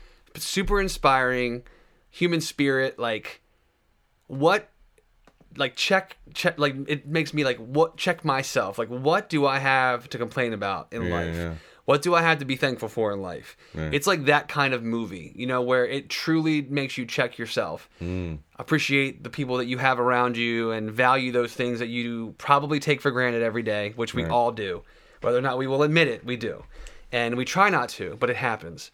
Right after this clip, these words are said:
Speaker 1: And just, like, the emotional journey that the character goes on, like, from the,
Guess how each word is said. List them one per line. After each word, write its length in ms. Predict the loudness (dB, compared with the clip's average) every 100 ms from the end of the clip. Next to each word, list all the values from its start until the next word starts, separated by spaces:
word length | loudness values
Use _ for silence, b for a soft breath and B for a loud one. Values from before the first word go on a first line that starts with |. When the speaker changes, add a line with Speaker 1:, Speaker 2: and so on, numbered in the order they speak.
| B B B B
Speaker 1:
And 180 | -2 0
just, 280 | 2 2 2
like, 300 | 2 2 0
the 260 | 0 0 0
emotional 480 | 0 0 0 -2 0
journey 300 | 0 2 0
that 140 | -2
the 80 | -2
character 360 | 2 0 0
goes 280 | 0 0 0
on, 340 | 0 2 0 0
like, 180 | -2 -2
from 220 | -4 -2
the, 200 | -2